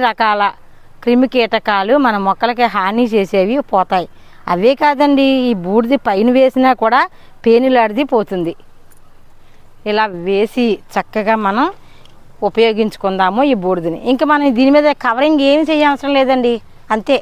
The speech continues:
అలా ఓపెన్గా ఉంచేసుకోవచ్చు. అంత బాగా ఉపయోగపడుతుంది ఈ బూడిద. క్యా-, క్యాబేజీతో చేశాను కదండి, ఆ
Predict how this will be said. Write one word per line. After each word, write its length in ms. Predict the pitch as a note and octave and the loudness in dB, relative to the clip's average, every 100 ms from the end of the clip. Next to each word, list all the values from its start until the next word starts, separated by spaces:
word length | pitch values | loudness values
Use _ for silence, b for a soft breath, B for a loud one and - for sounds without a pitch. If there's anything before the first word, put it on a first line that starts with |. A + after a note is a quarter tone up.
| - | -2
అలా 120 | G3 A3+ A3+ | -2 0 2
ఓపెన్గా 300 | A3+ B3+ C4+ B3+ | 0 0 0 0
ఉంచేసుకోవచ్చు. 640 | A3+ A3 - G3 - - - b b b - | -2 -2 -2 -4 -4 -12 -16 b b b -8
అంత 160 | G#3+ A3+ A3+ | -4 -2 0
బాగా 180 | A3+ B3+ A#3+ | 0 0 0
ఉపయోగపడుతుంది 720 | A#3+ A#3 A3+ G#3 A3 A3 D4 D5+ b b b - | -2 -2 -2 -4 -4 -4 -4 -4 b b b -6
ఈ 40 | C4 G3+ | -2 0
బూడిద. 240 | F3+ D#3 - - - - - _ _ - - | 0 0 -6 -12 -20 -20 -20 _ _ -20 -20
క్యా-, 280 | D#4+ C4+ A3+ - | -10 -6 -6 -6
క్యాబేజీతో 640 | A#3 A3 A3+ C#4+ C4 C4+ D4+ - | -2 0 2 0 0 0 0 2
చేశాను 380 | A#3+ - C#4 C4+ | 0 0 -2 0
కదండి, 440 | A#3 A3 G#3+ G#3 B3+ E4+ G#4+ - - - - - - - - - - - - - | 0 0 0 2 2 0 -4 -14 -20 -20 -20 -20 -18 -18 -14 -16 -16 -20 -20 -20
ఆ 40 | - | -6